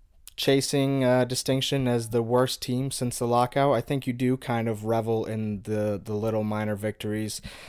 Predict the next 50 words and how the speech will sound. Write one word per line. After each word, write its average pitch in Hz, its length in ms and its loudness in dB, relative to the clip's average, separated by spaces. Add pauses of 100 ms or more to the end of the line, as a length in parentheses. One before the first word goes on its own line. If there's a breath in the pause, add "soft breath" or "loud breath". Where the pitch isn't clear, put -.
(240 loud breath)
And 120 300 0
so 135 240 4
with 127 140 4
that 143 180 6
being 139 160 4
said, 170 560 4
uh, 135 220 4
first 165 320 4
things 165 200 2
first 170 460 4
is 135 200 -2
the 139 120 0
first - 580 0
star 135 520 4
since 123 260 -4
the 131 100 -2
first 120 360 0
show 120 240 0
of 107 100 -4
last 113 320 -2
week, 117 340 -2 (440 loud breath)
and 120 200 -2
that'll 131 200 6
be 131 180 0
goaltender 156 400 4
Jimmy 160 280 2
Howard. 113 340 0 (280)
Now, 120 220 2
I 117 140 4
might 131 260 0
catch 135 220 -2
some 123 160 -4
flack 143 300 4
for 135 100 -2
that. 135 260 4 (400 loud breath)
I 127 60 0
hope 226 180 4
I 220 80 8
don't 208 240 4
alienate 156 420 4
any 143 200 0
of 131 100 -2
our 123 100 2
listeners 123 460 -2
on 117 120 -2
our 107 100 -4
first 107 320 -4
show, 143 320 2
considering 113 640 -2
that, 107 360 0